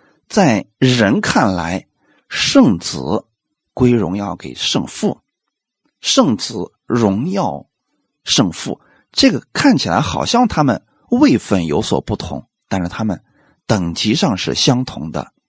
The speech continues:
本质上也是相同的，只是因为事工不同，所以表现出来有所不同。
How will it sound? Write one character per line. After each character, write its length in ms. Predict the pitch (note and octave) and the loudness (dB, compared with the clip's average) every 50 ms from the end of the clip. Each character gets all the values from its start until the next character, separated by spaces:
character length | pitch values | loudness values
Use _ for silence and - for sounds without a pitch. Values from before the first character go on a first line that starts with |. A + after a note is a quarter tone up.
| _ _ _ _ _ _ _ - | _ _ _ _ _ _ _ -6
本 300 | - G2+ G#2+ G2+ F#2+ F#2+ | -4 -2 0 0 -2 -2
质 240 | - - A#3 F3+ B2 | -2 0 0 0 0
上 280 | - G2+ C2+ - - _ _ _ _ _ _ _ - | 0 -2 -4 -6 -8 _ _ _ _ _ _ _ -10
也 220 | - F2+ E2 - | -6 -6 -4 0
是 200 | - - F2+ F2 | 0 0 0 0
相 320 | E2+ - - - E2 G2 | -2 -2 -2 -2 -4 -6
同 280 | F#2+ - - - D#2+ E2 | -10 -12 -12 -12 -12 -12
的， 180 | - - - _ _ _ _ _ _ _ - | -12 -14 -18 _ _ _ _ _ _ _ -6
只 160 | - F2 E2 | -4 -2 0
是 200 | - - D#3+ A2 | 0 2 2 2
因 180 | A#2+ C#3 D3+ B2+ | 4 4 4 4
为 100 | B2 C#3 | 4 4
事 300 | - - - - - - | 4 4 4 4 4 4
工 220 | - G3+ A3 G#3+ | 4 4 4 4
不 80 | G#3 G3 | 4 2
同， 360 | - - - F2 E3+ D#4 - _ _ _ _ _ _ - | 0 2 2 2 2 0 -2 _ _ _ _ _ _ -8
所 340 | - - - - F2 G#2 D3 | -4 -2 -2 0 2 2 4
以 240 | C3+ F2 - - _ _ _ _ _ _ _ _ _ _ - | 2 2 -2 -6 _ _ _ _ _ _ _ _ _ _ -4
表 300 | - A2+ G#2+ D#2 - - | 0 2 2 2 0 -2
现 320 | - - - C3 E2 C#2+ | -2 0 0 0 0 0
出 180 | - - - F2 | -4 -4 -4 -4
来 260 | D2+ A1+ G#1+ - _ _ _ _ _ _ _ - | -4 -6 -8 -12 _ _ _ _ _ _ _ -12
有 320 | - G#2 F2 D#2 D#2 E2 | -6 -4 -2 -2 -2 -4
所 260 | - - - - - | -4 -6 -6 -6 -8
不 140 | - - - | -8 -12 -10
同。 240 | - - - - | -10 -10 -12 -12